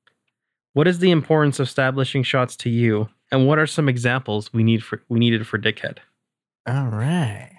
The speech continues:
Speaker 2: Well, I'll read what I wrote. <laughs> Look it, we're prepared. So establishing shots are key in, of course, establishing where the story takes place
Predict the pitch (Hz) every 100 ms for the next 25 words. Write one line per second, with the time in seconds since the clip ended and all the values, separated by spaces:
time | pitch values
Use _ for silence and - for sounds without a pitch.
0 | _ 147 131 131 175 262 - - 117 117
1 | 120 131 127 127 131 120 160 170 107 -
2 | - 196 143 143 156 143 117 175 151 120
3 | 147 170 170 156 190 98 - _ _ _
4 | _ _ _ _ _ _ _ _ - -
5 | 147 135 185 214 214 - 185 - 143 139
6 | 135 - 120 117 - 147 147 143 143 _
7 | _ 120 123 120 120 _ _ 123 117 -
8 | 131 117 - - 113 - 110 120 110 -
9 | 110 104 101 95 - 98 95 90 98 90
10 | - - 101 90 -